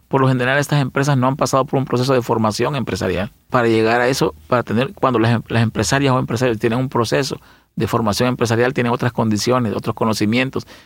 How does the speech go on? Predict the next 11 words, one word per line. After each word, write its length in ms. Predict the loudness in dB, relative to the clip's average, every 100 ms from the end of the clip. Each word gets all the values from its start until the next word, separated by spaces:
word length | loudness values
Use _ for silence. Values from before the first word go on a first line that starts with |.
| _
que 140 | 0
les 120 | 2 4
ayudan 340 | 4 4 2
a 80 | 2
ellos 320 | 2 0 -4 -16 -20 -6
a 80 | -4
ponerlos 680 | -2 0 0 2 2 0 -4 _ _ -4
en 280 | 0 0 2
práctica 420 | 0 0 -2 0
en 80 | -2
sus, 140 | 0